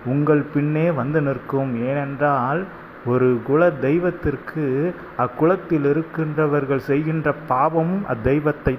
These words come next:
தான் சாடும். அவர்கள் செய்கின்ற புண்ணியமும் அத்தெய்வத்தை தான் சாடும் என்ற நிலை இருக்க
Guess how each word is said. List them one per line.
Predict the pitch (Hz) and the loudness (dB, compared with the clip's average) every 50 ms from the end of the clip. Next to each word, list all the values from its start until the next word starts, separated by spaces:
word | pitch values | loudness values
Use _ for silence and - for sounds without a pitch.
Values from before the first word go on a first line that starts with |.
| - | -4
தான் | - 131 127 135 147 160 165 160 - | -4 0 0 2 2 0 0 -4 -6
சாடும். | - - 117 120 135 143 143 139 120 123 151 175 170 170 - - - - - | -6 -2 0 0 2 2 0 0 -2 -2 -4 -4 -6 -8 -14 -16 -14 -8 -4
அவர்கள் | 110 110 117 127 123 117 127 123 | -4 -2 -2 -2 -2 0 -2 -2
செய்கின்ற | - - 135 139 151 151 151 147 139 139 135 - | -2 -2 -2 0 0 -2 -2 -2 -2 -2 -4 -4
புண்ணியமும் | - 143 139 151 165 175 170 170 170 175 202 208 202 | -4 -4 -2 -2 -2 0 0 0 0 0 0 0 0
அத்தெய்வத்தை | 147 131 113 107 120 139 143 147 139 - - - 127 117 113 | -2 -4 -2 -2 -2 0 0 0 -2 -2 -2 -4 -4 -4 -4
தான் | - 123 117 131 147 151 - | -6 -6 -4 -4 -4 -6 -8
சாடும் | - - 117 120 139 147 143 131 127 | -8 -6 -2 -2 0 0 -2 -2 -4
என்ற | 120 117 117 113 110 107 | -4 -4 -4 -4 -4 -4
நிலை | 110 113 131 135 131 | -4 -4 -4 -2 -2
இருக்க | 127 117 120 117 - - 127 120 | -2 -4 -4 -6 -6 -4 -2 -2